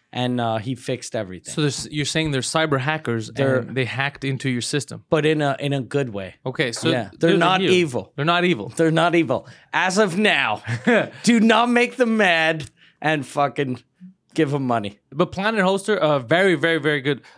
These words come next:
Speaker 2: uh, hosting services. Plus, they're located in Montreal, their servers, and in France. So they're not in the third world. You're always gonna talk with people in the Western world. You're gonna be fine. Um, they're not pretending to be named Josh. "Hello, my name is
Speaker 1: Yeah.
Speaker 2: Josh." They don't do that kind of stuff.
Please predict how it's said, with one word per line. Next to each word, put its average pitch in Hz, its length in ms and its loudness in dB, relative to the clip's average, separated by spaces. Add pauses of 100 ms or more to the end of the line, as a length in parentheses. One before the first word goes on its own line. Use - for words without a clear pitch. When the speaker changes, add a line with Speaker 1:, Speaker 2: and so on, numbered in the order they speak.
Speaker 2:
uh, 123 200 2
hosting 139 300 -2
services. 147 440 -4 (220)
Plus, 208 300 0
they're 170 140 2
located 185 480 2
in 151 120 -2
Montreal, 143 500 0
their 170 120 0
servers, 185 420 0 (100)
and 160 240 0
in 135 100 -4
France. - 500 -6 (220)
So 139 200 -2
they're 139 140 0
not 156 140 2
in 185 60 -2
the 160 60 -8
third 185 240 2
world. 180 320 2
You're 147 120 2
always 160 180 0
gonna 165 120 -2
talk 160 300 -4
with 156 140 -2
people 170 400 0 (200)
in 147 100 -2
the 143 80 2
Western 165 360 0
world. 131 200 0
You're 139 100 -4
gonna 165 80 2
be 190 100 2
fine. 143 340 -2 (360)
Um, 127 360 0
they're 131 120 -4
not 156 140 0
pretending 151 400 -2
to 147 80 -8
be 139 100 -2
named 135 240 -4
Josh. 135 460 0 (240)
"Hello, 123 200 -4
my 131 100 -6
name 127 140 -6
is 127 80 -4
Speaker 1:
Yeah. 117 80 -2
Speaker 2:
Josh." 127 200 -2 (220)
They 135 60 -4
don't 160 120 0
do 165 100 4
that 139 160 0
kind 120 100 -4
of 110 80 -8
stuff. - 160 -14